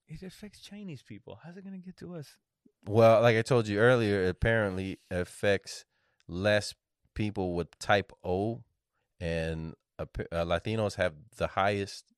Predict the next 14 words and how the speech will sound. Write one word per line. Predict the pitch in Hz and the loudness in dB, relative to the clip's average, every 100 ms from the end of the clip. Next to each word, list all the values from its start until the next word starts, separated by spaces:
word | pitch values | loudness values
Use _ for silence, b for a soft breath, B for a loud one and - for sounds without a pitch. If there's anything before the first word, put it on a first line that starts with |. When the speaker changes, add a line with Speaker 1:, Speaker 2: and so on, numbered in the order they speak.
| _ 85 | _ -8
Speaker 2:
uh, | 78 78 67 - _ _ - | -6 -4 -8 -12 _ _ -6
type | 101 92 - | -4 -4 -4
O | 85 90 101 - _ | -4 -4 -6 -10 _
percentage-wise. | 85 - 95 98 98 92 98 - _ _ _ _ - - | -10 -8 -8 -4 -2 0 -2 -10 _ _ _ _ -16 -6
And | 151 | 0
Speaker 1:
Oh, | 196 | 2
so | 87 | 2
it's | 170 | -2
Speaker 2:
then | 170 | -2
Speaker 1:
not | 165 | -6
just | 156 | -4
Speaker 2:
Asian, | 101 113 | 0 2
Speaker 1:
Mexicans. | 117 101 90 - | 0 -2 -4 -4
Speaker 2:
no. | 87 76 | -2 -2